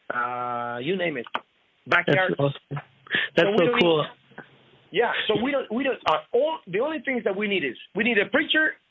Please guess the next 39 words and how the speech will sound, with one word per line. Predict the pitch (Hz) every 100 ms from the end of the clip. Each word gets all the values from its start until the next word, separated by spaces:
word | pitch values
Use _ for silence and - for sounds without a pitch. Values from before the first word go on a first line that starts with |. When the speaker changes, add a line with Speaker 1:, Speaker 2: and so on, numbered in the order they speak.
| _ _ _ -
Speaker 1:
um, | 226 -
and | 202
unbelievers | 202 175 151 120 90 - - -
to | -
start | - 135
a |
church. | 135 - 156
Speaker 2:
<laughs> | -
That's, | - - - -
that's | 165
Speaker 1:
Okay. | 160 175
Speaker 2:
awesome. | 156
I | 151
think | 185 156
some, | 175 -
I |
think | 156 180
sometimes | 165 165 156 -
people | 156 151
forget, | 151 139 143 156
you | 151
know, | 147 143 139 -
you | 151 160
can | 160
do | 151 185
it | 156
in | 143
living | 143 147 143
rooms | 143 139
and, | 139 -
and | 139
places | 147 135 139
like | 143 131
that, | 143 143
and | 147 151
you |
don't | 165 156
need | 156
this | 143